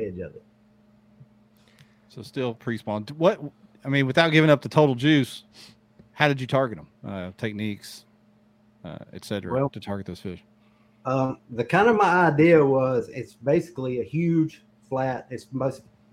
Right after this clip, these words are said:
Speaker 1: there's a pad stems on it, but it's a big, huge area. So I was, the idea was,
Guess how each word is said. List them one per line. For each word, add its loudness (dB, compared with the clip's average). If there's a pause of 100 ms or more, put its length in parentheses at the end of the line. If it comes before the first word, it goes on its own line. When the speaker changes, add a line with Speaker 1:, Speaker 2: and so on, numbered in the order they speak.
(140)
Speaker 1:
there's -4
a -8 (220)
pad 0
stems 0 (440)
on 2
it, -6
but -4
it's -8
a -10
big, -2 (100)
huge -6 (220)
area. -4 (680)
So 4
I -8
was, -10 (540)
the -6
idea 2
was, 4